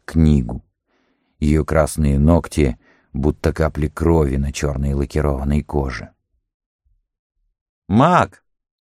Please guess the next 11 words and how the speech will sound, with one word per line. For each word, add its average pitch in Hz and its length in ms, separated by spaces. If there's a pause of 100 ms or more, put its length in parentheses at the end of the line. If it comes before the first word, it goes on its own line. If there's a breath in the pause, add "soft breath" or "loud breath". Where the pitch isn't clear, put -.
(160)
Хардинг 76 520
зовёт 76 380
МакМёрфи, 76 600
сидящего 73 580
в 71 80
другом 76 360
конце 73 340
комнаты 82 440
с - 60
книжкой 76 480
комиксов. 71 540